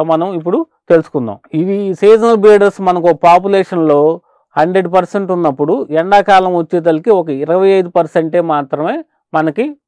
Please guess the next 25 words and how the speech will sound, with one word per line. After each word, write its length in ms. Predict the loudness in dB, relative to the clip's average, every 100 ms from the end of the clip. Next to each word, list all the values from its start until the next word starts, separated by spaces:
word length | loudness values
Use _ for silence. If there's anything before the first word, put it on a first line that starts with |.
| 2
పాలు 220 | 4 4
ఇస్తాయి, 280 | -2 -14 -10 -6
అందువల్ల 520 | -4 -2 0 -2 -2 2
పాలు 200 | 4 4
తగ్గుతుంది. 540 | -2 -4 -12 -14 -16 _ _ _ -2
అలాగే 180 | 0
వాతావరణ 520 | 2 2 4 4 4 2
పరిస్థితులు 680 | 0 -2 -6 _ -6 -2
కూడా 240 | 0 0 0
మనం 360 | 0 -2 -4 -8 _ -12
ఇప్పుడు, 320 | -10 -4 0 2 2 0 -4 -8
ఓ, 120 | -4
ఓ, 320 | -2 -2 0
చర్చించుకోవాలి. 1040 | 0 0 -4 -4 -8 -8 -4 -4 -4 -6 -16 _ _ _ 0
వాతావరణ 460 | 2 4 4 4 2
పరిస్థితుల్లో 840 | 0 0 -6 -10 -2 2 2 0 -2
ఎండ 240 | 0 4
వేడి 280 | 6 6 4
ఇది 120 | 2
ఎప్పుడు 240 | 0 2
ఎక్కువగా 400 | 2 2 0 2
ఉంటుందంటే, 580 | 2 0 -2 -4 -2 -2
బాగా 300 | 2 2 4
ఒత్తిడితో 580 | 2 -2 -2 -4 0 -2
కూడిన 600 | 0 -2 0 0 2 0